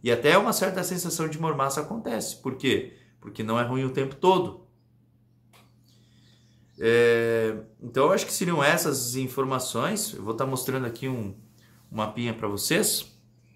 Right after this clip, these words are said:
Dá pra perceber que tem boas aberturas de sol nas áreas mais aqui do oeste, oeste de Santa Catarina. Ó, tá vendo?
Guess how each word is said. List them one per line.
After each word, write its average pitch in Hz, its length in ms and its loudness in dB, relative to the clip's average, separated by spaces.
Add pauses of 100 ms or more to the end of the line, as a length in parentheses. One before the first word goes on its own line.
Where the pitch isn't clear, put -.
(1800)
Dá 113 100 0
pra 147 160 8
perceber 151 680 6
que - 120 -6
tem 151 220 4
boas 131 560 6
aberturas 120 540 0
de 104 100 -2
sol 107 600 4 (420)
nas 107 240 0
áreas 120 280 8
mais 110 460 2
aqui 101 260 -6
do 104 400 0
oeste, 113 680 4 (500)
oeste 107 360 2
de 113 100 -4
Santa 101 220 0
Catarina. 107 680 0 (1040)
Ó, 90 160 -8
tá 95 140 -12
vendo? 120 340 0